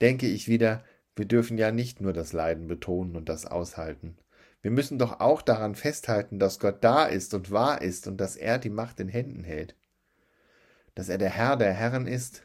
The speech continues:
und der König der Könige. Und wenn ich dann lese, dass Gott Himmel und Erde und Flüsse und Wasserbäche gemacht hat, dann möchte ich Bilder davon sehen. Schöne Landschaften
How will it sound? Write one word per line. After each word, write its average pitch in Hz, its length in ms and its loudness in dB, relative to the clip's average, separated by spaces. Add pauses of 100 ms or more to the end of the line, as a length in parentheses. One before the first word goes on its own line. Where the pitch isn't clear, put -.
(100)
und 95 180 -10
der 85 120 -2
König 98 380 -2
der 95 120 -4
Könige. 80 520 -6 (1040)
Und - 960 -20
wenn 123 120 6
ich 135 120 2
dann 123 200 8
lese, 139 380 8
dass 107 320 2
Gott - 340 8 (760)
Himmel 156 420 4
und 95 400 0
Erde 156 500 6 (840)
und 92 160 -6
Flüsse 135 580 4
und 92 260 2
Wasserbäche 127 640 2
gemacht 117 460 -2
hat, 117 200 2 (360)
dann 110 160 2
möchte 139 260 2
ich 117 220 -2
Bilder 139 340 6
davon 117 640 2
sehen. 90 460 0 (1120)
Schöne 135 320 2
Landschaften 101 800 0